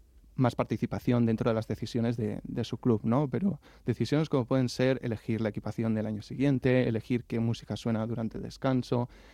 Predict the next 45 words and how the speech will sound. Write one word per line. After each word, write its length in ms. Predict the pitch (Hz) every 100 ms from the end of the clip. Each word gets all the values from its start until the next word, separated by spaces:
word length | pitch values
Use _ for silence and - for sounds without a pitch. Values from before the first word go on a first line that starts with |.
| -
elegir 380 | - 113 139 139
qué 120 | -
celebración 520 | 147 151 117 104 127 117
puede 160 | 113
hacer 200 | 107 120
un 100 | 117
jugador 340 | 107 113 117 117
cuando 220 | 117 110
celebra 320 | 113 113 104
un 80 | 113
gol. 240 | 127 120 - - - -
Este 160 | 147
tipo 220 | 151 127
de 40 | 131
cosas, 460 | 139 - 147 - - - -
eh, 220 | 117 110
se 120 | -
pueden 480 | 113 127 127 127 123 -
votar 540 | 120 120 127 120 - -
mediante 360 | 123 113 107 110
los 160 | 107
fan 180 | 117 104
tokens. 420 | 110 - - - - - -
El 140 | 131
club 180 | 147 147
lo 100 | 139
que 100 | 131
gana, 320 | 131 120 101
además 380 | - 110 107 110
de 340 | 127 113 113 - -
engagement, 520 | 127 120 123 - 113
que 100 | 104
sería 240 | - 110 107
como 260 | 110 104
más 400 | - 117 113 - - -
in-, 260 | 127 113 -
relación, 480 | 120 101 - 120 113
¿no? 140 | 135
con, 360 | 135 113 113 139 -
con 180 | 117
sus 220 | - 113 -
fans, 400 | 147 156 247 - - - - -
eh, 440 | - 131 123 120 120
también 240 | 120 120 135
es 180 | -